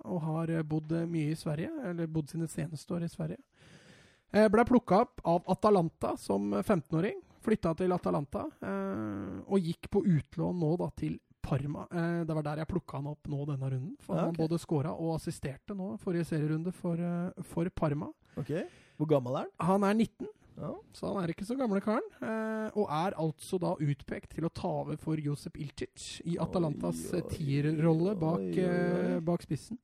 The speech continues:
Speaker 2: Ja.
Speaker 1: Eh, litt høy, hengslete type. Han er, eh, nesten en nitti høy, eh, skeibeint, eller venstrebeint, <laughs> er kanskje litt, eh, mindre, eh, litt mer riktig å si. Eh, trekker mye innover som kantspiller, og kan derfor også være en god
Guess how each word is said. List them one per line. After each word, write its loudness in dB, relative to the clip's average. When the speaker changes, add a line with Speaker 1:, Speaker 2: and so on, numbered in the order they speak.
Speaker 2:
Ja. 0
Speaker 1:
Eh, 8
litt 2
høy, 8
hengslete 2
type. 2
Han -2
er, 2
eh, 2
nesten 0
en 2
nitti 2
høy, 6
eh, -2
skeibeint, 0
eller -2
venstrebeint, 0
<laughs> 0
er 6
kanskje 2
litt, -8
eh, -2
mindre, -2
eh, 8
litt 6
mer 8
riktig 4
å 6
si. 4
Eh, 4
trekker 2
mye 6
innover 4
som 2
kantspiller, 0
og -2
kan -2
derfor -2
også -6
være -4
en -6
god -2